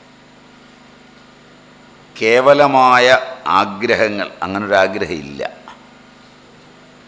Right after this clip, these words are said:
ആഗ്രഹമാണെങ്കിൽ അത് കേവലമല്ല, ആപേക്ഷികമാണ്. എന്താണ് കേവലം? അങ്ങനെ ഒരെണ്ണമില്ല. കാരണശരീരത്തിൽ കിടക്കുന്നവയെ സൂക്ഷ്മ ശരീരത്തിൽ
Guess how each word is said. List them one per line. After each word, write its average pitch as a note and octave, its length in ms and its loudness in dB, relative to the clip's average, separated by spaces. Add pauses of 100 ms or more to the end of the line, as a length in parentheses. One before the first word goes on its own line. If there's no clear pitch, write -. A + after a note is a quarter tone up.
(160)
ആഗ്രഹമാണെങ്കിൽ A2+ 960 2
അത് G#2+ 120 -2 (100)
കേവലമല്ല, G2+ 560 2
ആപേക്ഷികമാണ്. E2+ 1000 -2 (2000)
എന്താണ് G#2 520 -2
കേവലം? F#2+ 400 -2
അങ്ങനെ G2 240 -6
ഒരെണ്ണമില്ല. F#2 520 -8 (1120)
കാരണശരീരത്തിൽ C3 1000 2
കിടക്കുന്നവയെ A#2 1040 -2 (120)
സൂക്ഷ്മ - 540 -8
ശരീരത്തിൽ A#2+ 640 -6